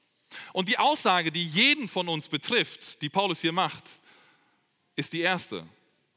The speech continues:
Durch Adam kam der Tod in diese Welt und jeder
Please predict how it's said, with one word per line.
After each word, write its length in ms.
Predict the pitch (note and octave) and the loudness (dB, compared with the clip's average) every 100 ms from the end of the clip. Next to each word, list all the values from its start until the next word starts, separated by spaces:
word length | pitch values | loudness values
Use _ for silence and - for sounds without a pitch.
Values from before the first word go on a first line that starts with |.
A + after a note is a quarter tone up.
| _ _ - | _ _ -4
Durch 220 | D3 - | -2 2
Adam 420 | F#3+ F3+ C#3+ D#3 | 4 4 0 -2
kam 220 | - D#3 | -2 0
der 100 | D3 | -2
Tod 280 | - G3 E3+ | -2 -4 -4
in 60 | C3 | -4
diese 240 | A#2+ A#2+ | -4 2
Welt 300 | C3 D3 - | 2 2 -2
und 180 | C3+ A2+ | -8 -8
jeder 640 | A#2+ C3 F#3 G#3+ G#3+ A3+ | -2 2 2 2 0 -2